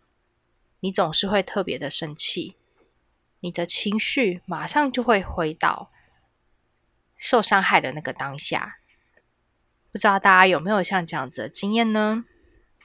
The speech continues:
今天会特别讲这个内容的原因，是因为，其实因为前几年，我会跟我自己的一个亲戚，我们在聊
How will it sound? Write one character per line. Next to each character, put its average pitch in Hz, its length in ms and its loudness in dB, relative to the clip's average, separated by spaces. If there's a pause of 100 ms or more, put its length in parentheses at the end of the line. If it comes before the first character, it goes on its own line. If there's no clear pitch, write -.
(2250)
今 330 180 0
天 349 160 4
会 370 120 8
特 311 160 0
别 190 200 4
讲 - 320 -2
这 214 140 0
个 113 460 -2 (640)
内 269 160 4
容 170 180 2
的 160 140 -2
原 180 240 2
因， 202 100 0
是 208 200 -2
因 185 240 0
为， 131 580 2 (340)
其 262 160 2
实 262 600 2 (480)
因 269 140 2
为 285 120 6
前 190 360 0
几 - 160 -6
年， 98 500 -12 (1600)
我 202 100 0
会 247 100 4
跟 240 200 4
我 196 100 4
自 - 180 -8
己 190 200 -4
的 67 500 -2
一 208 80 -8
个 202 140 4
亲 208 260 -2
戚， - 260 0
我 165 80 2
们 156 160 -8
在 190 140 2
聊 190 500 0